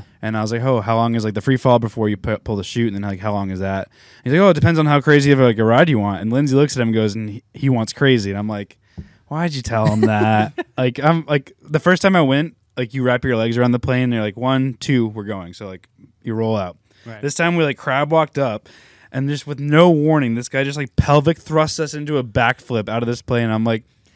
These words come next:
Speaker 1: seeing the earth come back into view. It was insane, dude. It was so cool,
Speaker 2: That
Speaker 1: though.
Speaker 2: must be so crazy.
Speaker 1: It was really,
Speaker 3: That was
Speaker 1: really exhilarating.
Speaker 3: Oh, yeah.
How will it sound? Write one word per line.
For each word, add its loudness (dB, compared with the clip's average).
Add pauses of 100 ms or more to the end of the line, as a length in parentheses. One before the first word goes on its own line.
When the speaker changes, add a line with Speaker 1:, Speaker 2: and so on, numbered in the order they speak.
(120)
Speaker 1:
seeing 0
the 4
earth 2
come 2
back 4
into 2
view. 2
It 4
was 2 (380)
insane, -4
dude. -8
It -4
was -4
so 0
cool, -4
Speaker 2:
That 0
Speaker 1:
though. -2
Speaker 2:
must -4
be -4
so -8
crazy. -10
Speaker 1:
It 4
was 4
really, 4
Speaker 3:
That 6
was 6
Speaker 1:
really 4
exhilarating. -6 (240)
Speaker 3:
Oh, 8
yeah. 2